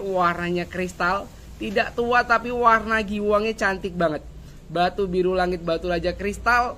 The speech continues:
di harga seratus ribu, ringnya kecil ya, ring tujuh masih. Tuh, cuman seratus ribu rupiah, batu biru langit serat kaca ini, Bos. Tuh, ginggangnya masih. Dia ada ginggangnya cantik banget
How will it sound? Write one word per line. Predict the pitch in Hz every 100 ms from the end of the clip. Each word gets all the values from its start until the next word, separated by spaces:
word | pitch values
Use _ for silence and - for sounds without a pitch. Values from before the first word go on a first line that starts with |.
| -
di | 190
harga | 208 208 190 220
seratus | 208 190 208
ribu, | 214 202 247
ringnya | 247 262
kecil | 262 - 254
ya, | 190 214
ring | 220 220
tujuh | 220 185 226
masih. | 170 156 143 - - - - - - -
Tuh, | 117 - - - - -
cuman | - 226 240 240
seratus | 226 208 208 214
ribu | 214 196 180 190
rupiah, | 180 185 185
batu | 160 151 151 165
biru | 147 151
langit | 151 147 151 -
serat | 156 139 -
kaca | 147 147 196 170
ini, | 156 139
Bos. | 160 208 165 - - - - - - - - - - -
Tuh, | 92 -
ginggangnya | 101 104 104 98 98 98
masih. | 98 90 139 170 - - - -
Dia | - 170 185
ada | 165
ginggangnya | 127 135 143 127 139 151 151
cantik | 139 127 127 131 123
banget | 107 110